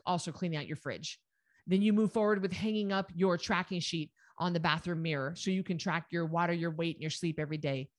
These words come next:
And then the next step is to print out your rules list and print out the foods list or take a picture with your phone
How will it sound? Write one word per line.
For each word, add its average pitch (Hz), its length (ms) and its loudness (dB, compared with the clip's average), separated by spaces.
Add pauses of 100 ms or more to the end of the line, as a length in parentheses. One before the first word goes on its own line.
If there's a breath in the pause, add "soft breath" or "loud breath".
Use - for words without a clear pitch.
(720)
And 196 220 4
then 214 160 4
the 226 80 4
next 220 200 2
step 233 240 2
is 208 100 0
to 196 60 -2
print 208 240 0
out 185 160 2
your 190 80 4
rules 220 360 4
list 285 240 2
and 196 120 0
print 214 160 0
out 208 100 -2
the 220 80 -2
foods 240 300 -2
list 254 180 -2
or 196 40 -2
take 196 180 0
a 196 40 0
picture 202 280 -4
with 190 120 -4
your 214 120 -2
phone 147 320 0